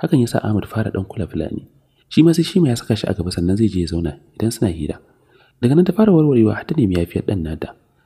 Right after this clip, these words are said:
Ƙauna da shakuwa ta shiga tsakaninsu. Dan ya tubure akan sai ta ci gaba da makaranta. Haka kuwa aka yi, dan sai gashi ta yi nisa. Ranar wata Juma'a suka tashi da takardar sallamar Shima daga aiki,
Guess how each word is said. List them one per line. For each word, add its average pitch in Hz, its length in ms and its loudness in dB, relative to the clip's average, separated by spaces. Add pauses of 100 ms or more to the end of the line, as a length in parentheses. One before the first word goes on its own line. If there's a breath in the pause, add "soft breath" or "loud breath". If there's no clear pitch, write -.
(220 soft breath)
Ƙauna 156 160 4
da 180 80 0
shakuwa - 320 -2
ta 127 80 -6
shiga 120 160 -4
tsakaninsu. 78 560 -6 (800)
Dan 135 80 8
ya 170 80 8
tubure 175 240 4
akan - 240 0
sai 110 80 0
ta 117 100 -4
ci 139 140 -4
gaba 110 100 -2
da 92 100 0
makaranta. 76 520 -6 (500)
Haka 233 180 2
kuwa 139 220 0
aka - 180 -4
yi, 87 140 -12 (160)
dan 135 120 -2
sai 180 160 0
gashi 104 200 -4
ta 98 120 -4
yi 98 80 -4
nisa. 98 400 -4 (840)
Ranar 214 200 8
wata 277 120 4
Juma'a 269 240 6
suka 190 160 2
tashi 170 200 0
da - 80 2
takardar 139 320 0
sallamar 113 320 0
Shima 104 240 -2
daga 82 200 -2
aiki, - 360 -6